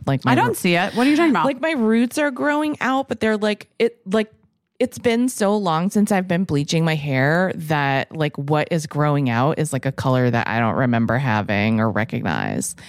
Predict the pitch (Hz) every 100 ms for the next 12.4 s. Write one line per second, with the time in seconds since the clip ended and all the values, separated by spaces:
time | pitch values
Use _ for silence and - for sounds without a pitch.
0 | - 160 147 131 - - 151 147 - -
1 | 120 90 117 156 147 151 120 - - -
2 | _ _ - - 220 - - 233 - 165
3 | - 165 156 156 139 135 123 127 120 117
4 | 131 - 156 143 151 151 - 185 170 160
5 | 147 - _ _ _ _ _ _ _ _
6 | _ _ _ _ _ - - 160 143 147
7 | 139 - 170 165 151 131 95 - - 101
8 | 95 87 - 214 220 - 247 220 175 202
9 | 185 180 659 - 160 - _ - 175 -
10 | 143 - - 69 175 - - 622 160 -
11 | 381 427 403 381 - 226 196 185 185 170
12 | 160 156 165